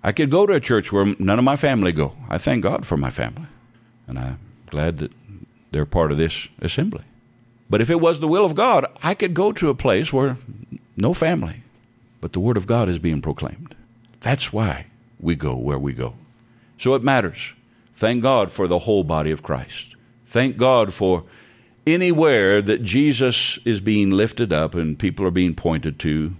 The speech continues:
people are being pointed to Christ. We thank God for that. But it matters how we conduct ourselves in the house of God.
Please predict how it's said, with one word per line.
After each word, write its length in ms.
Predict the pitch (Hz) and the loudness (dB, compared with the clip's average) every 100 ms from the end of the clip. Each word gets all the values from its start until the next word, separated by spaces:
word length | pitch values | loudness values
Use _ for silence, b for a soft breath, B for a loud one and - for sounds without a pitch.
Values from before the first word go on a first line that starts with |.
| - - | -16 -6
people 240 | 95 87 | -6 -2
are 60 | 82 | -2
being 220 | 85 80 | 0 -2
pointed 360 | - 87 78 73 | -2 -2 -2 -4
to 60 | |
Christ. 680 | 76 - 60 - - - - - _ - _ _ | -8 -6 -8 -8 -14 -16 -18 -20 _ -20 _ _
We 100 | - | -8
thank 240 | 78 92 76 | -2 -2 0
God 200 | 82 76 | -2 -2
for 120 | 62 | -8
that. 180 | 52 - _ b b b b | -12 -20 _ b b b b
But 140 | 127 | -6
it 100 | 110 | -4
matters 440 | - 107 104 67 - - - _ _ _ - | -2 -2 -2 -4 -10 -16 -18 _ _ _ -6
how 180 | 90 | -2
we 120 | 85 87 | 0 -2
conduct 440 | 85 76 95 - | -2 -2 -4 -2
ourselves 680 | 76 - 71 69 73 - - | -6 -4 -4 -4 -6 -8 -16
in 160 | - 76 | -10 -6
the 100 | 71 | -6
house 300 | 67 64 - | -6 -8 -8
of 180 | 60 60 | -10 -8
God. 240 | 50 50 | -10 -10